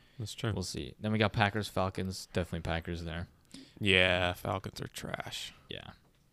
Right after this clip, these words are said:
Speaker 1: I mean,
Speaker 2: Yeah.
Speaker 1: unless the Falcons are down, like, ten points going into the
Speaker 2: Right.
Speaker 1: fourth quarter, it's gonna be the Packers.
Speaker 2: If the Falcons have a lead at
Speaker 1: It's
Speaker 2: all
Speaker 1: over.
Speaker 2: in the game,
Speaker 1: <laughs>
Speaker 2: they've
Speaker 1: It's
Speaker 2: lost.
Speaker 1: over.
Speaker 2: So they have
Speaker 1: Yeah,
Speaker 2: to find
Speaker 1: so
Speaker 2: a way
Speaker 1: f-
Speaker 2: to win.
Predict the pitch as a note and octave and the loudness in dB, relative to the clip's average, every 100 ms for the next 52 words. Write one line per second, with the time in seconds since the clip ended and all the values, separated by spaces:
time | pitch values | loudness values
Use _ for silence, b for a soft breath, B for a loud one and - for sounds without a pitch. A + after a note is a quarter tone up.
0 | _ - - G2 F#2+ F#2+ F#2 A#2 - A#2+ | _ -16 0 4 6 6 6 4 4 8
1 | A2+ A2+ A#2 G2 F#2+ F#2 G2 F#2+ F2+ - | 8 8 6 6 10 10 10 6 2 -2
2 | - _ _ - G2 F#2+ - G2 G2+ G#2 | -14 _ _ 4 4 4 6 6 6 6
3 | G2 F#2+ F#2 E2+ G2 G2 - G2+ G#2 G#2+ | 8 8 6 6 6 4 4 6 8 8
4 | - - F#2 F2+ - - - - - - | 6 0 0 0 0 -4 -4 -6 -8 -10
5 | - - A2+ - - G2 A2+ B2+ A#2 A2+ | -8 -6 -4 -4 0 0 0 -2 0 0
6 | A2 G#2+ F#2 F2 F2 F#2+ G2+ A#2 B2+ - | 0 -2 -2 -2 -2 0 2 2 0 -4
7 | _ _ _ _ _ _ _ _ _ _ | _ _ _ _ _ _ _ _ _ _
8 | _ _ A2 G#2 G2+ G#2+ G2 - A2 A2+ | _ _ 0 4 6 8 6 4 2 4
9 | G2+ G2+ A2+ C#3+ - - G#2+ G#2+ F2+ G2+ | 4 4 2 0 -8 0 2 4 4 4
10 | G2 - - b b - - G2+ G2+ b | 2 -4 -14 b b -4 4 4 4 b
11 | b b b b _ - - _ - A2 | b b b b _ -20 -20 _ 2 6
12 | A#2+ C3+ D3+ C3+ B2+ A2+ A2+ A2 G2 G2 | 8 8 6 6 8 8 8 8 8 6
13 | G#2+ C#3+ | 6 4